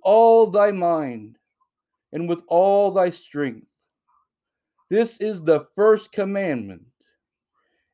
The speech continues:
And the second is like unto it. Thou shalt love thy neighbor as thyself. There is no other commandment greater than these," said Jesus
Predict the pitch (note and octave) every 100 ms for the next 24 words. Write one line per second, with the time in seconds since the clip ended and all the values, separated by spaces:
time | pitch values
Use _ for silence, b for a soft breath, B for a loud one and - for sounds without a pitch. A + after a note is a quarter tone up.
0 | D3+ G3 G3 - A3 A#3 A#3 A3+ A3+ F#3
1 | E3 F3 G3 A3 A3 F#3+ G#3 A3 - A#3
2 | F#3+ D#3+ A2+ - _ _ _ _ _ _
3 | _ _ _ - D#3+ G#3 A3+ - G#3 E3+
4 | E3 G3 A3 A3+ G3+ F3+ E3+ E3 G3 G#3+
5 | G3+ G#3 G3 D#3 D#3 D#3+ E3+ D#3+ - G3+
6 | E3+ G2 _ _ _ _ _ _ _ _
7 | _ E3+ G#3+ G#3 E3+ D3+ F#3+ A3+ A3+ A3
8 | G3+ G#3+ G#3 G3+ F#3 F#3+ G#3+ G#3 F3+ E3
9 | C#3+ B2+ D#3+ G#3+ A3 G#3+ F#3+ G#3+ F#3 D3
10 | C#3+ - _ _ _ _ _ - D3+ G#3
11 | C3+ G#2 F2+ _ _ _ _ - - C#3+
12 | A#2+ A#2+ C#3+ G#2+ F#2 - _ _